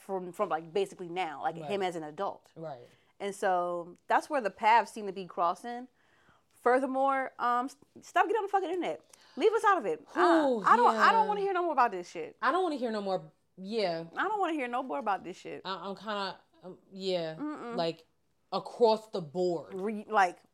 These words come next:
Speaker 1: everybody shut up.
Speaker 2: Like, like, that's what I'm saying about Club Shay Shay. Like, enough.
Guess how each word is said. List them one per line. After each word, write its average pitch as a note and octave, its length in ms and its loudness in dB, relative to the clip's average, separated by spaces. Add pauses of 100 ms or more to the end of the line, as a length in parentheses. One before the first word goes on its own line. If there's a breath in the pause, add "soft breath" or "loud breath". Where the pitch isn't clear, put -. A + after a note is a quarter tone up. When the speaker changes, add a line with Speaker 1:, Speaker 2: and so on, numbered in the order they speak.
Speaker 1:
everybody G#3+ 480 8
shut D#3+ 220 -6
up. D3+ 120 -12 (360)
Speaker 2:
Like, E3 320 -4 (320)
like, E3+ 220 -6 (180)
that's G3+ 220 0
what A3 60 -4
I'm G3+ 100 -6
saying F#3+ 160 -6
about D#3+ 220 -4
Club F3 200 -4
Shay E3 180 -4
Shay. D3 140 -10
Like, D#3+ 180 -8
enough. F#3 640 0